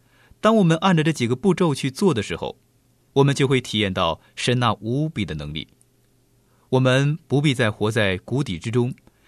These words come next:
乃是飞越困难，安稳在困境之上。但愿今天我们就来到神的面前，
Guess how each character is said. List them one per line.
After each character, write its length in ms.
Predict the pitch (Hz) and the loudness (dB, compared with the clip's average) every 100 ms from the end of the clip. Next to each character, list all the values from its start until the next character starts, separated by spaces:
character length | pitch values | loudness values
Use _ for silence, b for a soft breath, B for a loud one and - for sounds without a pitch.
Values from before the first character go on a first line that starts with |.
| b | b
乃 180 | 151 143 | 2 2
是 160 | 156 147 | 2 -2
飞 300 | - 240 226 | 2 4 6
越 120 | 147 | 4
困 200 | - 101 | 0 -2
难， 320 | 78 78 110 b b _ | -2 -4 -8 b b _
安 180 | 147 147 | 0 2
稳 140 | 113 | 0
在 220 | 82 80 78 | -2 -6 -6
困 340 | - 160 110 | -4 -2 -2
境 180 | - 80 | -6 -10
之 140 | - | -10
上。 240 | - - _ _ _ _ _ _ _ _ _ _ _ _ _ _ _ _ | -12 -16 _ _ _ _ _ _ _ _ _ _ _ _ _ _ _ _
但 160 | 170 147 | 4 4
愿 120 | 143 | 4
今 180 | 165 156 | 2 0
天 440 | - 151 151 151 - | 2 4 4 2 0
我 100 | 131 | 0
们 80 | |
就 160 | 131 127 | 2 0
来 160 | 107 110 | 2 0
到 80 | |
神 140 | 110 101 | 0 -2
的 80 | 104 | -2
面 160 | 92 | -4
前， 380 | - 78 78 | -4 -4 -4